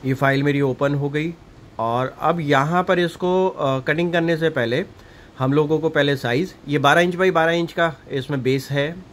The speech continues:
और इसको अब मैं flip कर लेता हूँ। Same जैसे sublimation में flip करते हैं टी-शर्ट printing करने के लिए, यानी कि mirror कर लेते हैं, और उसके बाद इसको trace करना पड़ता है। यहाँ पर एक option देख रहे हैं आप, trace,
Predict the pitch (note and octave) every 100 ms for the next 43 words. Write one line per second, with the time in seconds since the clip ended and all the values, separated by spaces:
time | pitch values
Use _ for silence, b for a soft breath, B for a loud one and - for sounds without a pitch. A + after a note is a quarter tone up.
0 | - - G2 G2 F#2+ - A#2+ B2 - D#3
1 | D3 D3 C3 C#3+ C#3+ - D#3+ D#3+ D#3 E3
2 | E3 F3+ - B B B - D#3+ D#3+ E3+
3 | E3 E3 D#3+ D3 D#3 D#3+ E3 D#3+ D#3+ D#3
4 | D#3 D#3 C#3 D3+ D3 C#3+ D3 C#3 C#3+ C#3+
5 | C#3+ C#3 C#3+ C3+ C#3 C#3 E3+ A#3 C#3 B2
6 | C3 C3 C#3+ B2+ B2+ C#3+ C#3 - C3+ C3+
7 | C3+ C#3+ C#3 F3 - B B B B B
8 | - A2 A2+ C#3 - F#3 F#3 F#3 E3+ -
9 | G3 - E3+ F#3+ - D3 B2+ A2+ A2 A2+
10 | A2 G#2+ B2+ D3 D#3 D#3 D#3 B2+ A#2+ D#3
11 | C#3+ C3 C#3+ F#3 C4 - C3 G3+ -